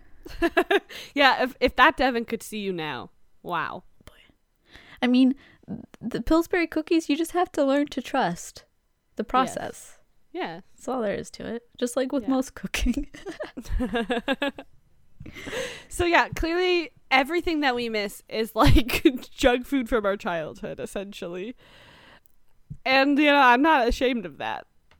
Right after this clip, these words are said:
Speaker 2: No, no, I stand by our statements.
Speaker 1: I know it's not the best food, but it makes us happy, and
Speaker 2: Yeah.
Speaker 1: that's what counts.
Speaker 2: It's still special in its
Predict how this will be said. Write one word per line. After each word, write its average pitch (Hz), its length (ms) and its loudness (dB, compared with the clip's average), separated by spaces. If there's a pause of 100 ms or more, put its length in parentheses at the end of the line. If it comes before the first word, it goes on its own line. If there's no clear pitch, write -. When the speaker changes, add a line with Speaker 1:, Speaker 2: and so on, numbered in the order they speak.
(120)
Speaker 2:
No, 180 280 2 (240)
no, 170 220 -2
I 180 120 0
stand 196 300 -2
by 160 280 2
our 151 120 0
statements. - 680 -10 (640)
Speaker 1:
I 262 100 6
know 254 260 6
it's - 160 -2
not 294 260 2
the 202 80 -4
best 233 380 -2
food, 359 420 0 (300)
but 208 240 0
it 269 220 4
makes 247 280 0
us 339 180 2
happy, 160 680 -10 (220)
and 196 80 -4
Speaker 2:
Yeah. 196 80 -4
Speaker 1:
that's 170 280 -6
what - 180 -10
counts. 98 640 -8
Speaker 2:
It's - 180 -6
still 202 260 -2
special - 520 -4
in 175 140 -4
its - 180 -6